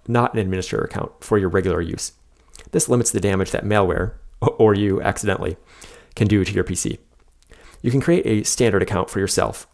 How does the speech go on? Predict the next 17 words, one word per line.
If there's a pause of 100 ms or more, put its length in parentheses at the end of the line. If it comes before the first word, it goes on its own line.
or
others (320)
by
clicking (140)
Settings, (580)
Accounts, (640)
Family
and
Other
Users, (680)
Add
Someone
Else
to
This
P
C.